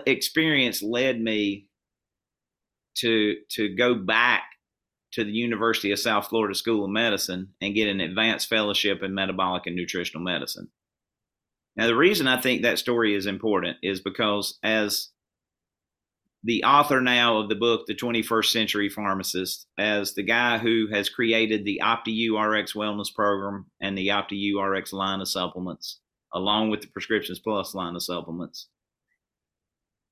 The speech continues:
I, I learned that none of what I learned, what I did learn was that nothing I learned in pharmacy school do I use on a daily basis.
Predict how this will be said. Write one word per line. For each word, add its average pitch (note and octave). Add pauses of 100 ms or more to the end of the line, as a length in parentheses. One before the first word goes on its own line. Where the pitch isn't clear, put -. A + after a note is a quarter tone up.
(220)
I, A2 (540)
I A#2+
learned B2+ (160)
that G#2
none C3+
of C3+
what B2
I A#2+
learned, A#2 (100)
what C3
I A2+
did A#2
learn F#2+
was F#2
that F2+
nothing C3
I A#2+
learned A#2
in G#2
pharmacy G#2+
school G2
do F#2+
I F#2+
use G2+
on F#2+
a F#2+
daily F#2
basis. G#2